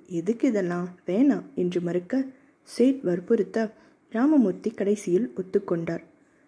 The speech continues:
நகர்ப்புறத்தில் டோவா காசில் என்ற பெரிய பங்களாவில் அந்த விருந்து நடந்தது. தோட்டம் சூழ்ந்த மாளிகை. அன்றிரவு அதில் மின்சார பூக்களாக சொரிந்தன. காஷ் விளக்குகள் மின்ன,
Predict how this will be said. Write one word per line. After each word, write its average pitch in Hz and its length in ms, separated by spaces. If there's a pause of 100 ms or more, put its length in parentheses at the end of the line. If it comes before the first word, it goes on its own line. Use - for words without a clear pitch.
(120)
நகர்ப்புறத்தில் 220 800 (180)
டோவா 262 300
காசில் 208 480
என்ற 180 240
பெரிய 226 320
பங்களாவில் 190 680 (360)
அந்த 262 240
விருந்து 208 380
நடந்தது. 175 480 (680)
தோட்டம் 233 460
சூழ்ந்த 233 400
மாளிகை. 185 520 (480)
அன்றிரவு 240 640
அதில் 202 240
மின்சார 208 500 (100)
பூக்களாக 220 580 (100)
சொரிந்தன. 185 460 (800)
காஷ் 254 280
விளக்குகள் 214 540
மின்ன, 185 420